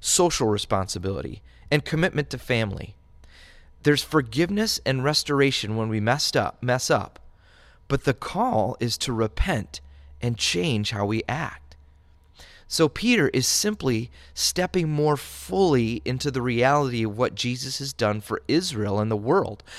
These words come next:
but it's going to be a difficult transition to walk into this new freedom. It's also gonna be an essential transition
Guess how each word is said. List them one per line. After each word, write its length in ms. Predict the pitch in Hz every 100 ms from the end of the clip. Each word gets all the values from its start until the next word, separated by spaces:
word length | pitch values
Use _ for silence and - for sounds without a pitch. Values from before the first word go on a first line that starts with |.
| - -
but 120 | 156
it's 160 | 165
going 240 | - 175 214
to 80 | 156
be 100 | 135
a 60 |
difficult 640 | 101 - 196 165 139 127 -
transition 640 | 143 127 117 170 - 110
to 100 | 110
walk 360 | 110 120 127 - -
into 320 | 147 156 123
this 240 | 101 -
new 160 | 101 98
freedom. 480 | - 98 80 62 - - _ - - - - -
It's 180 | 135 -
also 300 | 156 214 123
gonna 240 | 110 107
be 320 | 117 113 90 -
an 120 | 113 117
essential 640 | - - - 208 - 123
transition 720 | - 110 95 95 90 - 95